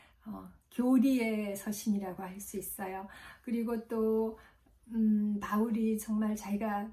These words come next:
직접 만나고 체험한 그 하나님의 사랑과 은혜를, 어, 이렇게 이 로마서 안에 쓰면서 특별히 그 거룩하신 하나님을 닮아가기를 또 바라고요.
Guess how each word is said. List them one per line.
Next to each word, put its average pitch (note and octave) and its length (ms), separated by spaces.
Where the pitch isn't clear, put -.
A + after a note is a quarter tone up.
직접 A3+ 300
만나고 G#3 680
체험한 A3 580
그 G#3+ 100
하나님의 G#3+ 720
사랑과 B3 460
은혜를, G#3+ 640
어, F#3+ 240
이렇게 G3 760
이 G#3 280
로마서 G#3+ 800
안에 G3+ 240
쓰면서 B3 840
특별히 G#3+ 800
그 G#3+ 300
거룩하신 A#3+ 720
하나님을 A3 840
닮아가기를 G#3 840
또 G#3+ 140
바라고요. G#3+ 680